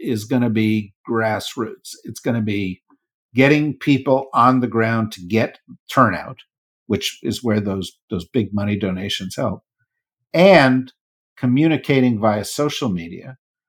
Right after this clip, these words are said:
where everybody from Taylor Swift with her two hundred ninety-three million followers to you or your Aunt Fanny with ten followers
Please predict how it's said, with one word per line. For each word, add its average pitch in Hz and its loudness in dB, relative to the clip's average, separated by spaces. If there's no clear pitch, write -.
where 110 2
everybody 120 4
from 107 -8
Taylor 113 -2
Swift 117 -4
with 98 -4
her 101 -4
two 120 -2
hundred 98 -2
ninety-three 98 -4
million 98 -6
followers 120 0
to 131 0
you 139 6
or 120 4
your 110 2
Aunt 120 -2
Fanny 139 2
with 107 -4
ten 196 0
followers 95 -2